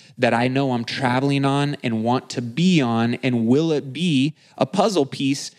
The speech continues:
in my overall picture that fits in with everything else that I have in going on? And I think that's something that's really important, is not only looking at it, is it a part of the path that you're on? And is it, right,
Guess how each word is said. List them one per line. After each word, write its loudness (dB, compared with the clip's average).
in 2
my 2
overall 2
picture -4
that -4
fits -6
in 0
with 0
everything 0
else -2
that -2
I -2
have -4
in -4
going 0
on? -8
And 0
I 0
think -2
that's 0
something -2
that's 0
really 2
important, -2
is -4
not 0
only 0
looking 0
at 0
it, -4
is 0
it 4
a 2
part -4
of 0
the 0
path -6
that 0
you're 2
on? 0
And 0
is 0
it, 0
right, 0